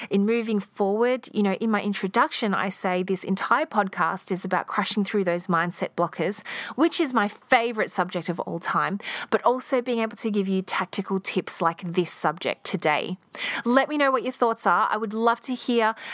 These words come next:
how you are gonna translate this into action. Now, if you still need a push, and if you honestly feel like, "I still don't know where to start, but I feel like I need to start," in the show notes, there is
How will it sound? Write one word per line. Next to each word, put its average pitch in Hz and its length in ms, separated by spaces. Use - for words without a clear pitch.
how 226 560
you 214 440
are 269 40
gonna 254 180
translate 202 640
this 202 300
into 196 320
action. 170 580
Now, 226 220
if 302 240
you 302 100
still 269 340
need 233 440
a 202 160
push, - 580
and 202 140
if 269 280
you 262 160
honestly 277 480
feel 240 280
like, 202 340
"I 208 180
still 214 440
don't 190 280
know 185 140
where 175 140
to 175 80
start, 170 440
but 175 120
I 170 160
feel 196 320
like 180 180
I 175 60
need 175 220
to 180 60
start," 190 460
in 302 380
the 226 160
show 208 380
notes, 185 440
there 196 320
is 208 240